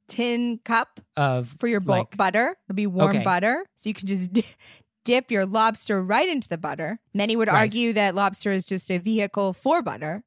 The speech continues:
Speaker 2: And I guess you have your individual butter, so it's fine to double dip in your own butter.
Speaker 1: Yeah, double dip that.
Speaker 2: Right. Okay. Now, at the end of the meal, now my hands are all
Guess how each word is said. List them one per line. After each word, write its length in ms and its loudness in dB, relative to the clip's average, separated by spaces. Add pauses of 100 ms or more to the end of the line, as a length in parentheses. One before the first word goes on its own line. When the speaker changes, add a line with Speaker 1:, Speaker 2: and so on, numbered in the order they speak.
(100)
Speaker 2:
And 160 4
I 60 4
guess 220 2
you 100 6
have 140 4
your 100 -2
individual 400 0
butter, 320 4
so 220 2
it's 160 0
fine 240 2
to 80 -4
double 260 0
dip 240 -2
in 80 -2
your 80 -2
own 140 -2
butter. 260 -6
Speaker 1:
Yeah, 220 2
double 260 0
dip 200 0
that. 260 -2 (160)
Speaker 2:
Right. 280 -4 (360)
Okay. 360 -2 (280)
Now, 180 4
at 140 2
the 100 0
end 140 4
of 60 0
the 60 2
meal, 440 0 (260)
now 160 2
my 120 0
hands 320 0
are 100 0
all 800 -2